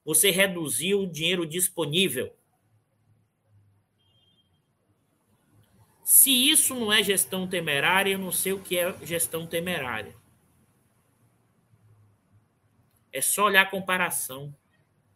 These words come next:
Relação investimento e distribuição de dividendos. Quinze por cento. Pô, se fosse setenta, né, Bicalho? Sessenta,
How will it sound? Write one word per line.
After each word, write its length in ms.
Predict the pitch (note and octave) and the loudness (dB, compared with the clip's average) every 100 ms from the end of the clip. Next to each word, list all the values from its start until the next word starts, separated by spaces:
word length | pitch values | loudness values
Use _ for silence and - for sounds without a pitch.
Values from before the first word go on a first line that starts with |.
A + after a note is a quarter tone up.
| _ _ _ _ _ _ _ _ | _ _ _ _ _ _ _ _
Relação 540 | _ D3 D#3+ C#3+ - C#3 | _ 0 0 0 -2 -6
investimento 840 | C3 B2 C3 - D#3 D#3+ F#3 F#3 | -4 -4 -4 -8 -8 -6 -6 -8
e 20 | |
distribuição 560 | F3+ - E3+ D#3+ D#3+ D#3+ | -12 -10 -10 -6 -6 -6
de 80 | D#3+ | -8
dividendos. 800 | D#3 D#3 C#3 B2 C3 B2 - _ _ _ _ _ _ _ _ | -12 -12 -10 -10 -10 -16 -20 _ _ _ _ _ _ _ _
Quinze 400 | B3 E4 C4+ A#3 | -2 2 4 4
por 160 | A3+ | 0
cento. 480 | F#3+ - D3+ D#3+ - _ _ _ _ _ _ _ _ _ _ _ _ - | -2 -2 -4 -12 -20 _ _ _ _ _ _ _ _ _ _ _ _ -6
Pô, 120 | - | 2
se 120 | - | 2
fosse 260 | E4 D#4+ - | 2 4 6
setenta, 580 | B3 - G#3 A#3+ F#3+ | 6 4 4 4 2
né, 100 | F3+ | 0
Bicalho? 380 | F#3 F3 D#3+ D#3 | 0 0 2 2
Sessenta, 840 | - - A3+ - - D#3 G3+ F#3+ | 4 4 6 6 4 4 2 0